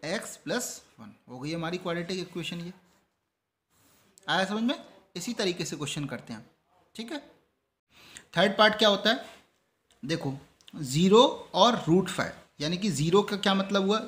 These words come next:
ज़ीरो क्या दे रखा है आपको? Sum of zeros, यानी कि अल्फा प्लस बीटा दे रखा है, और ये क्या हो गया? अल्फा बीटा दे रखा है। ठीक है,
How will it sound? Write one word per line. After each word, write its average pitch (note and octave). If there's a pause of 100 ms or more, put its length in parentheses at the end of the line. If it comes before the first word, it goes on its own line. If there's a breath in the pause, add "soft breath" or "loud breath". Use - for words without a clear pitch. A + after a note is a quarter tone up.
ज़ीरो D3+
क्या G3+
दे G3+
रखा G3+
है G3
आपको? A#3 (140)
Sum D#3+
of F3+
zeros, G#3
यानी D3
कि D#3+
अल्फा D#3+
प्लस F3
बीटा F3
दे F#3+
रखा F#3+
है, C4+ (340 loud breath)
और B2+
ये E3
क्या F3+
हो F3
गया? A3+
अल्फा C#3+
बीटा B2
दे A#2
रखा A#2
है। B2 (340)
ठीक D#3
है, G#3